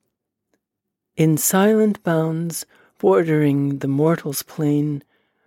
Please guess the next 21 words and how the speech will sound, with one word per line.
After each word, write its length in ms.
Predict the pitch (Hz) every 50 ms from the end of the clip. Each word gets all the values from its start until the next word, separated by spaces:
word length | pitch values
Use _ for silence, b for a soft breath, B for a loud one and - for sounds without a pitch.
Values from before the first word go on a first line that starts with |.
| _ _ -
crossing 480 | - - 175 180 170 - 196 170 160 151
a 80 | 143
wide 460 | 131 123 131 143 156 175 196 208 196
expanse 640 | 202 - - - - - 175 175 175 175 170 - - -
of 200 | 143 131 131 -
brilliant 460 | 147 151 156 160 165 165 165 165 - -
peace, 540 | - 143 131 143 - - - - - - _ _ _ _ _ _ _ _ _ _ _ -
Narad, 600 | - 151 165 175 180 180 160 139 135 143 147 151 _ _ _ _ _ _ _ _ _ _ _ _ -
the 100 | - 151
heavenly 460 | 135 - 202 208 202 214 202 208 202
sage 480 | 185 - - - 196 185 190 190 185 -
from 240 | - 202 190 196 185
paradise, 840 | - - 170 160 147 147 143 139 131 135 135 135 - - - - b b b b b b b b b b
came 280 | - 185 180 175 165
chanting 540 | 165 - - 196 190 196 180 - - 143 139
through 360 | 135 - - - 180 175 175
the 160 | 151 143 139 131
large 500 | 131 135 147 160 165 170 170 147 - 160
and 240 | 160 151 151 147
lustrous 540 | 139 143 135 - - - - 147 131 - -
air." 480 | - 151 123 120 120 110 104 - -